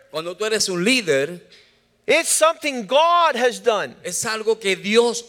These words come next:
Speaker 1: ha hecho.
Speaker 2: And it's a blessing to those people you were appointed and ordained to lead.
Speaker 1: Y es una, y eres una bendición para esas personas que Dios te ha puesto para dirigir.
Speaker 2: If it's in the context of marriage,
Speaker 1: Si en el contexto del matrimonio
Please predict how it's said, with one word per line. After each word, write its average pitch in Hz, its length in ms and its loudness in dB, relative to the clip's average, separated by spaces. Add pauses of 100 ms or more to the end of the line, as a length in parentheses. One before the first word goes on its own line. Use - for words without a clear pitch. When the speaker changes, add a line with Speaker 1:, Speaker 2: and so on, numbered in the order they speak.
Speaker 1:
ha 170 140 0
hecho. 135 400 -2 (120)
Speaker 2:
And 247 180 4
it's 277 140 -2
a 277 80 2
blessing 277 560 0
to 277 120 -4
those 269 320 0
people 262 520 -2
you 247 360 -6
were 247 220 0
appointed 233 600 -2
and 233 160 -2
ordained 208 440 -4
to 262 100 -6
lead. 311 400 -8
Speaker 1:
Y 165 140 -2
es 180 180 -2
una, 175 260 -8
y 160 140 -6
eres 170 240 0
una 175 220 -6
bendición 165 600 -4
para 170 180 -4
esas 190 200 -6
personas 220 540 -6
que 170 160 -8
Dios 185 240 -8
te 185 80 -6
ha 175 160 -2
puesto 208 720 -4 (220)
para 160 200 -4
dirigir. 190 680 -4
Speaker 2:
If 247 200 0
it's 294 160 -4
in 285 100 -2
the 262 80 2
context 302 680 -2
of 220 140 -2
marriage, 269 520 0
Speaker 1:
Si 170 120 -4
en 180 120 -4
el 170 160 -4
contexto 180 680 -4
del 156 180 -2
matrimonio 147 840 -2